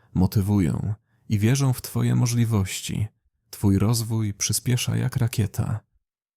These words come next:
Co z tym zrobić? Ogranicz kontakt z osobami, które ciągną cię w dół. Znajdź mentorów, nawet jeśli to tylko przez książki, podcasty czy YouTube.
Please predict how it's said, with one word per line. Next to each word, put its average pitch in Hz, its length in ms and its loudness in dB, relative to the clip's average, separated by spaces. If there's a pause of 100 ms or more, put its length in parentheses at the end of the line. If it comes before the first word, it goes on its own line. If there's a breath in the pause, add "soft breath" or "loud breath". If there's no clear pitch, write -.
(220)
Co 143 200 -2
z - 100 -2
tym 107 200 0
zrobić? - 680 -2 (840)
Ogranicz 104 520 2
kontakt 101 500 0
z 98 140 -4
osobami, 104 540 0
które 101 280 -4
ciągną 117 460 2
cię 107 240 0
w 107 100 -4
dół. 76 380 -2 (760)
Znajdź 90 440 2
mentorów, 90 680 0 (480)
nawet 151 280 0
jeśli 127 260 0
to 107 120 0
tylko 110 300 0
przez - 240 -4
książki, - 640 -2 (380)
podcasty - 720 -2 (340)
czy - 140 -2
YouTube. - 460 -2